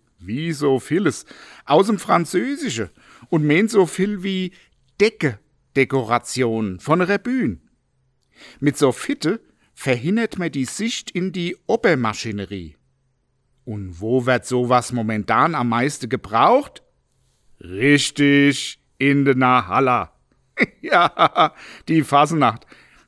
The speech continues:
Eigentlich ein urchristlicher Brauch. Äh, denn das ist ja genau genommen die Nacht vor der sechswöchigen Fastezeit, also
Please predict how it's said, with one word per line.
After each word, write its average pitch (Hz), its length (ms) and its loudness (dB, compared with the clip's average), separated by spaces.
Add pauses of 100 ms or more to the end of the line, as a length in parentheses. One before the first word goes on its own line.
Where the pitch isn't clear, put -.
(160)
Eigentlich 156 680 -2
ein 139 280 -4
urchristlicher 175 840 -4
Brauch. 185 500 -6 (220)
Äh, - 120 -6
denn 151 220 0
das 143 180 2
ist 180 160 -6
ja 165 80 4
genau 113 420 -2
genommen 214 380 -2
die 123 120 -2
Nacht 110 460 -4
vor 160 220 0
der 127 200 2
sechswöchigen 165 1000 -6
Fastezeit, 156 840 -6
also 147 260 2